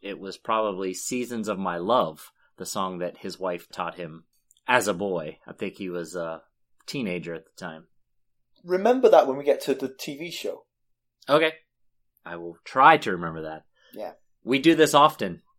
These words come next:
Speaker 1: We say,
Speaker 2: We do. <laughs>
Speaker 1: "Remember to bring this up later."
Speaker 2: <laughs>
Speaker 1: Then we get to later and we're like, "Remember that thing we were gonna mention?" <laughs>
Speaker 2: In case we forget, when I get to the T V show,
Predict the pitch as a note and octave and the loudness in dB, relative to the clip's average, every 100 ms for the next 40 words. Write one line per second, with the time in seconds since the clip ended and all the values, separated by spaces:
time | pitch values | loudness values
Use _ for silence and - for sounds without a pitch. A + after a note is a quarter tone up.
0 | - C3 B2+ B2+ A2+ - E3+ - E3+ B2+ | -8 -4 0 4 6 8 8 8 4 6
1 | D3 F#3+ F#3+ E3 E3+ D#3+ - - D#3+ D#3+ | 8 10 8 10 8 6 2 8 10 10
2 | F3 F#3 C3+ A2+ - - D#3+ - - C3+ | 8 6 4 2 -2 -2 -2 -4 0 4
3 | D3 D3+ D#3+ F3+ E3 D3+ F#3 E3 C3+ B2 | 6 6 8 8 10 10 12 12 10 10
4 | C3 C3 C3 - - - A#3 C4+ C#4+ C4 | 10 10 8 6 -4 -4 0 4 6 6
5 | - A#3+ B3+ C4+ A#3 G#3 G3+ G3 A3 C4+ | 4 4 4 2 2 2 2 2 2 0
6 | C4 C#4 C4+ - F3 C#3 - G#3+ G3+ - | -2 -6 -8 -12 -10 -10 -2 2 2 8
7 | A#3 D4+ - A#3 - - D#3 G2+ A#2+ B2+ | 8 8 4 0 0 10 10 10 6 4
8 | C3 C3 - B2 C3 A#2+ D3 D3+ - D#2+ | 4 2 0 -6 -4 -2 -2 -2 -4 -6